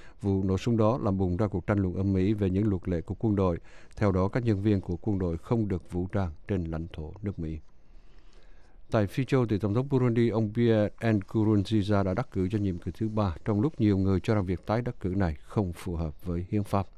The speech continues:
Ngoại trưởng Hoa Kỳ, ông John Kerry hôm thứ Sáu đưa ra một thông cáo nói rằng cuộc bầu cử Burundi không khả tín mà cũng chẳng chính đáng.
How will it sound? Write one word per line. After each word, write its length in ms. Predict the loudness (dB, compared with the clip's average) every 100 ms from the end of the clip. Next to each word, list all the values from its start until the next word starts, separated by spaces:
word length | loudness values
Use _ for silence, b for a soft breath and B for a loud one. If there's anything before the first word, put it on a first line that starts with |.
| B B B B B B B 2
Ngoại 140 | 4
trưởng 140 | 6 4
Hoa 120 | 4
Kỳ, 240 | 4 2
ông 240 | 4 2 2
John 260 | 2 2
Kerry 320 | 2 2 4
hôm 140 | 4 2
thứ 120 | 0
Sáu 280 | 0 0 2
đưa 160 | 2
ra 80 | 2
một 200 | 2 0
thông 160 | -2 0
cáo 260 | 0 0
nói 140 | 2 0
rằng 120 | 0
cuộc 160 | -2 -4
bầu 220 | -2 -2 -2
cử 140 | -4
Burundi 500 | -2 0 0 0 -2
không 320 | -2 -2 -2
khả 260 | 0 -4 -2
tín 240 | 0 0 -2 -4
mà 160 | -4 -2
cũng 260 | -4 -6
chẳng 240 | -4 -4 -4 -4
chính 180 | -2 2
đáng. 200 | 2